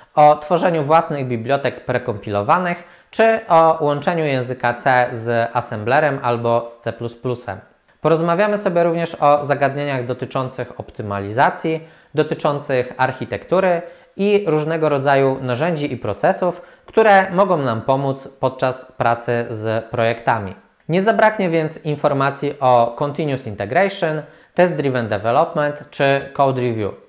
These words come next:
C dla zaawansowanych to również społeczność programistów. Otrzymasz więc dostęp do naszej zamkniętej grupy na Slacku, gdzie możesz prowadzić dyskusje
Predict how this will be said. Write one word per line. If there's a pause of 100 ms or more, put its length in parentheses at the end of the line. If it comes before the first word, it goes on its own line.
(200)
C
dla
zaawansowanych (220)
to
również
społeczność
programistów. (240)
Otrzymasz
więc
dostęp
do
naszej
zamkniętej
grupy
na
Slacku, (260)
gdzie
możesz
prowadzić
dyskusje